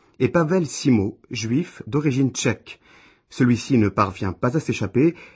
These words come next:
et il est arrêté. Le vingt-deux mai mille neuf cent quarante-trois, Pavel Simo est fusillé au stand de tir de Balard. Son exemple est unique, car le groupe Manoukian ne compte aucun juif tchèque, mais des juifs polonais, roumains,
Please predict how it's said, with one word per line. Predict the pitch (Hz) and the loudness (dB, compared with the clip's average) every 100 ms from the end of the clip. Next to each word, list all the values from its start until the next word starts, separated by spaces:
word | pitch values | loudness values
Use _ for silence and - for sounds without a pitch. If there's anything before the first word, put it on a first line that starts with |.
| - | 2
et | 127 | 4
il | 151 | 6
est | 175 | 4
arrêté. | 131 123 113 110 _ _ _ | 2 2 0 -4 _ _ _
Le | 117 117 | -2 0
vingt-deux | 127 151 135 | 4 4 6
mai | 123 110 - _ | 4 2 -4 _
mille | 110 110 143 | -4 2 2
neuf | 139 | 2
cent | 139 | -2
quarante-trois, | 120 107 107 - 113 127 156 _ _ - | -2 -4 -4 -2 0 0 -2 _ _ -2
Pavel | 139 190 | 2 2
Simo | - 151 139 170 | 2 6 8 8
est | 113 | 4
fusillé | - 160 123 117 110 120 - | 0 -4 -2 0 0 0 -2
au | 107 | -8
stand | - - 151 | -4 2 4
de | 117 | 4
tir | 101 - 120 143 127 | -2 -4 -2 0 0
de | 123 | 2
Balard. | 120 107 92 95 101 - _ _ _ _ _ - | 2 2 0 -6 -16 -20 _ _ _ _ _ -8
Son | - 202 | 2 4
exemple | 185 156 196 156 | 4 2 2 2
est | 123 - | 0 2
unique, | 123 113 196 - 123 - | 2 2 2 -8 -12 -4
car | 135 | 0
le | 139 | 2
groupe | 127 226 - | 2 0 2
Manoukian | 123 143 123 - 135 180 196 - - | 4 4 4 2 -2 -2 -4 -14 0
ne | 127 | 0
compte | 123 165 196 196 - | 0 0 -2 -2 0
aucun | 165 - 180 | 0 2 0
juif | 123 143 - | 0 -4 -6
tchèque, | - 139 - - - _ _ | -2 -2 -2 -20 -20 _ _
mais | 110 113 | 2 4
des | 113 | 4
juifs | 101 117 101 - | 2 -4 -4 -2
polonais, | 120 107 104 123 135 | 2 4 4 2 0
roumains, | 110 117 107 110 | 2 2 4 2